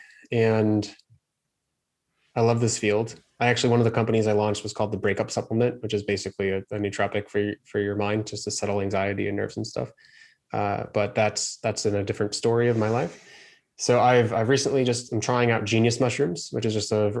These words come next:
a mushroom mix. I'm taking a blend of, uh, magnesium oxide, uh, L-theanine, and I just tried, uh, and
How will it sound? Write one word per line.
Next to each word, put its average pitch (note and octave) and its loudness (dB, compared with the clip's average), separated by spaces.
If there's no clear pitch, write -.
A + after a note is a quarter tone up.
a G#2 -2
mushroom G#2 0
mix. - -4
I'm A2+ 2
taking A2 0
a G#2+ 0
blend G#2+ 0
of, G2+ -2
uh, A2 -10
magnesium G#2 0
oxide, A#2 0
uh, A2+ -4
L-theanine, A2+ 0
and G#2 0
I G#2 0
just - -4
tried, G#2 0
uh, - -14
and G#2+ -4